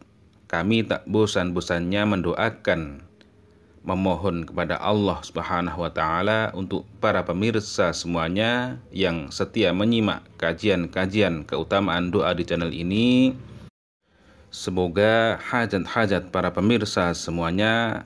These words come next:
segera dikabulkan oleh Allah Subhanahu wa taala, selalu diberikan kesehatan,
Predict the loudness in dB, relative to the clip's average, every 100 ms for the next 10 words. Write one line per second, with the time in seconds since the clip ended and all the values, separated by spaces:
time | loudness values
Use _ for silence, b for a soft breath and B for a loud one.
0 | -10 -8 -2 -2 0 0 2 2 2 2
1 | 0 0 -2 -2 -4 -2 0 0 -2 -6
2 | -6 -2 0 0 0 -2 0 2 2 2
3 | 2 0 -6 -16 b b b b b b
4 | -10 0 2 4 2 2 2 2 0 0
5 | -2 -6 -6 -6 -6 0 4 4 2